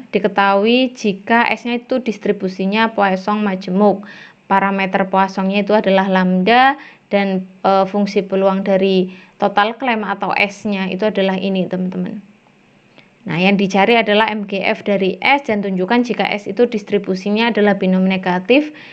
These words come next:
dengan parameter P dan R. Eh, kemudian teman-teman ekspresikan P dan R dengan C dan lambda. Coba teman-teman,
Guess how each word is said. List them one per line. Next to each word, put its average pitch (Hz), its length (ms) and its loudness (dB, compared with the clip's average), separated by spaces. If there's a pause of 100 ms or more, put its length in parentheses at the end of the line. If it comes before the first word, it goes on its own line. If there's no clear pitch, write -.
(160)
dengan 262 400 4
parameter 220 560 0
P 202 240 0
dan 185 320 -4
R. 226 400 2 (720)
Eh, 202 320 -2
kemudian 233 640 2
teman-teman 214 480 -2
ekspresikan 208 880 -2
P 208 160 2
dan 185 240 0
R 220 240 0
dengan 196 480 -2
C 196 240 -2
dan 185 240 0
lambda. 185 320 0
Coba 202 240 -2
teman-teman, 208 480 0